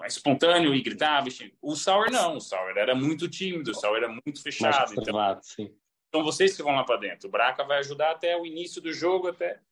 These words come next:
Speaker 1: depois lá os noventa minutos, são vocês é que vão ter que puxar pelos outros. É, então, a diferença foi a falta de identidade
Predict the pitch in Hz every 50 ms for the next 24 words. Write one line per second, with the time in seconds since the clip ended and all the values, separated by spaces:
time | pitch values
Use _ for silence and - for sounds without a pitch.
0 | _ _ _ - 113 107 - 143 139 131 139 143 143 135 143 143 135 151 147 156
1 | 151 151 147 147 160 170 170 - - - 175 165 160 160 - 160 160 160 165 165
2 | 175 143 170 156 175 160 - - - 156 - 160 - - 160 151 156 147 190 -
3 | 117 - - - _ _ _ _ _ _ _ _ _ _ _ _ _ _ - -
4 | 117 117 113 113 113 113 110 110 110 110 110 110 110 110 110 113 113 113 110 127
5 | 135 127 - - 165 165 175 185 185 - - _ _ _ _ _ _ _ _ _
6 | _ _ _ _ _ - 131 135 139 143 - 180 160 147 165 175 - 185 170 -
7 | 165 160 147 139 - - - 202 220 214 208 196 170 175 170 160 170 170 165 165
8 | 160 135 123 117 110 107 101 101 104 95 95